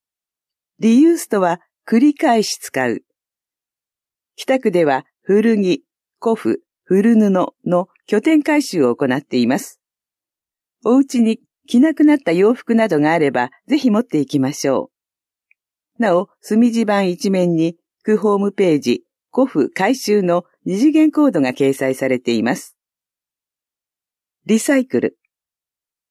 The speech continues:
リサイクルとは、資源として再利用する。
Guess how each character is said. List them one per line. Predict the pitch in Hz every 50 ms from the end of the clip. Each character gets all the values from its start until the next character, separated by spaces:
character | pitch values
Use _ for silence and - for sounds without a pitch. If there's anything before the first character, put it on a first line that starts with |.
| _ _ _ _ _ _ 156
リ | 214 226
サ | - - 320 320
イ | 320 277
ク | - 226
ル | 214 214
と | - 190 175
は、 | 160 156 165 - _ _ _ _ _ _ _ _
資 | - - 320 349
源 | 349 330 302 285 254
と | - 196 196
し | - -
て | - 135 135
再 | - - 202 240 285 277
利 | 247 277 269 233
用 | 170 139 120 113
す | - - 113
る。 | 104 110 - _